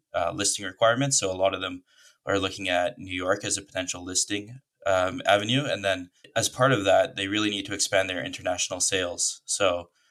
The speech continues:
uh, that's, that's a requirement from a lot of the investors, uh, internationally. So they're really looking to expand their sales into North America now.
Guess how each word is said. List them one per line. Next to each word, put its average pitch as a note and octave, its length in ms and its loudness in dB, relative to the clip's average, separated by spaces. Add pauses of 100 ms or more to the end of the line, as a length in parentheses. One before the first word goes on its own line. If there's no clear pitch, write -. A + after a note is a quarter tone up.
(180)
uh, F2+ 240 2
that's, G2+ 420 0
that's - 380 -2
a G2+ 100 0
requirement F#2 680 2
from F#2+ 180 -10
a F2+ 80 -10
lot F2+ 140 0
of F#2 100 -8
the F#2+ 80 -4
investors, F2+ 800 -4
uh, F2 220 2
internationally. F2 640 -8
So F2 320 -2 (280)
they're A#2 140 2
really A2 220 2
looking F#2+ 340 -4
to F#2+ 80 -8
expand F2+ 400 0
their F2+ 180 -10
sales F#2 380 -4
into F2+ 240 -12
North F#2 220 -10
America F2+ 360 -6
now. - 280 -8